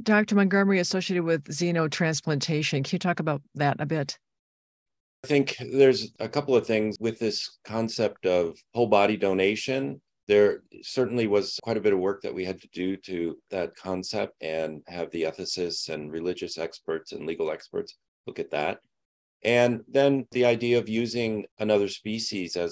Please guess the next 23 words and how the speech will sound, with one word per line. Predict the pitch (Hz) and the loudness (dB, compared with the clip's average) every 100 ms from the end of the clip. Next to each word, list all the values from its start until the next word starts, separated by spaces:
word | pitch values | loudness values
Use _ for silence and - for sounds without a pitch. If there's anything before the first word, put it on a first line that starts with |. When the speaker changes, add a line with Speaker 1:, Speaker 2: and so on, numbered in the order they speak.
| - | -6
Speaker 2:
a | 82 | -4
donor | 90 90 92 120 135 _ _ - | 0 0 0 -2 -4 _ _ 0
for | 95 95 | 2 2
humans, | - 113 104 113 143 156 139 - - _ _ _ - | 0 0 0 2 -2 -4 -6 -8 -10 _ _ _ -4
that | 107 110 | 0 0
offers | 107 104 110 90 | -2 -4 -6 -6
its | 95 - | -6 -4
own | 98 107 95 | -4 -4 -6
challenges | - 92 87 80 80 73 | -6 -4 -4 -6 -10 -8
as | 82 76 | -10 -8
well. | 85 110 90 78 | -4 0 0 0
And | 76 76 71 _ | -4 -8 -14 _
so | - 92 85 82 _ _ - | -2 0 0 -2 _ _ -6
these | 107 104 | -4 -2
are | |
things | 98 104 101 87 | -2 -2 -2 -2
that | 92 85 98 | -2 -2 -4
we | 104 | -4
shouldn't | - 135 117 - | 2 2 0 -8
shy | - - 101 | -6 0 4
away | 98 95 101 | 6 6 6
from, | 113 - 190 | 4 -4 -4
but | 147 104 95 | 0 2 0